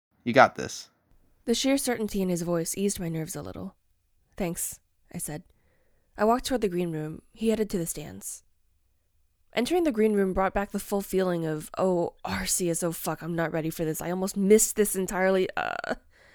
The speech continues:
Speaker 2: I checked the wall for the time. Four minutes to go. But what if time started to skip again and I froze in the room just outside my battle?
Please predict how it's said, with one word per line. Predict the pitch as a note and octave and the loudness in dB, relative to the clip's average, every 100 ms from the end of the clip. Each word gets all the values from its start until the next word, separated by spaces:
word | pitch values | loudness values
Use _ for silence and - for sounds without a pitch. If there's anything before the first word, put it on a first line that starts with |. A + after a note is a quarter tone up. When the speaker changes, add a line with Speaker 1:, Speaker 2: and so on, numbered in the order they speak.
| - _ _ - | -20 _ _ 0
Speaker 2:
I | A#3 | 2
checked | C4+ C4+ | 2 2
the | A#3+ | 4
wall | G3 G#3+ | 4 4
for | G3+ | 2
the | E3 | 0
time. | F#3 E3+ D#3+ E3 - _ _ - | -2 -4 -4 -8 -12 _ _ -8
Four | G#3 G#3+ | 0 2
minutes | G#3 G3 - | 2 2 -2
to | F3+ | -2
go. | - - G3 - _ _ _ _ _ | -4 -6 -8 -14 _ _ _ _ _
But | - | -2
what | G#3 A3 | 0 -2
if | - | -2
time | G#3+ G#3 | -4 -2
started | G#3+ G3+ F3+ | -2 -2 -2
to | |
skip | F3+ - G3+ G3+ | -6 -6 -6 -2
again | F#3+ G3+ F3+ | -2 -2 -2
and | F3 | -4
I | |
froze | F3+ F#3+ F#3 | 0 0 0
in | F3+ | 0
the | |
room | E3 E3+ | 0 0
just | E3 E3+ | -2 -4
outside | E3+ - F3 D#3+ | -6 -6 -4 -4
my | |
battle? | D#3 F#3 E3+ D3+ F#3+ | -4 -6 -6 -8 -12